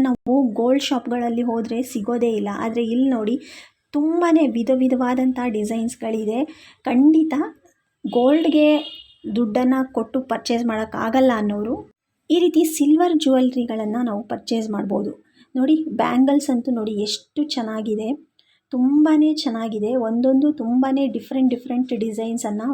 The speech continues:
ಮಾಡ್ಸಿದ್ದಾರೆ. ಹಾಗೆ ನಿಮ್ಗೆ ಬೇರೆ ಎಲ್ಲೋ ಡಿಸೈನ್ ನೋಡಿರ್ತೀರಾ, ಆ ಡಿಸೈನ್ ಏನಾದ್ರೂ ನಿಮ್ ಹತ್ರ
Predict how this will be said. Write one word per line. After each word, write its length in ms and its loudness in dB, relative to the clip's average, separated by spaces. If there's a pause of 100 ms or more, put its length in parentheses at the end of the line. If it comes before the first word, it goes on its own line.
(120)
ಮಾಡ್ಸಿದ್ದಾರೆ. 680 -6 (800)
ಹಾಗೆ 580 -2
ನಿಮ್ಗೆ 380 2
ಬೇರೆ 440 2
ಎಲ್ಲೋ 560 2 (160)
ಡಿಸೈನ್ 380 0
ನೋಡಿರ್ತೀರಾ, 800 -4
ಆ 140 -4
ಡಿಸೈನ್ 440 2
ಏನಾದ್ರೂ 320 0
ನಿಮ್ 180 0
ಹತ್ರ 160 -8